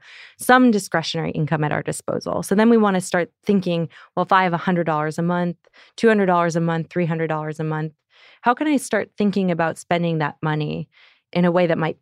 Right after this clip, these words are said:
best promote my happiness?" And there are small things that we can all do around the margins.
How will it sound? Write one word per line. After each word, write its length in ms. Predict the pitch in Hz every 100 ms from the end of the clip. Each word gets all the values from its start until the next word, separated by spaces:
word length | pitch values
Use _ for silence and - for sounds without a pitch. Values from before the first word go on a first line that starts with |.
| _
best 260 | - 175 -
promote 300 | - 151 156
my 140 | 156
happiness?" 680 | 147 - - 185 208 262 - -
And 100 | 208
there 120 | 226
are 40 |
small 320 | 202 - 226 220
things 260 | 202 180
that 100 | 170
we 80 | 170
can 200 | - 170
all 160 | 175 180
do 180 | 151 170
around 300 | 156 156 151
the 80 | 147
margins. 600 | 147 156 226 254 269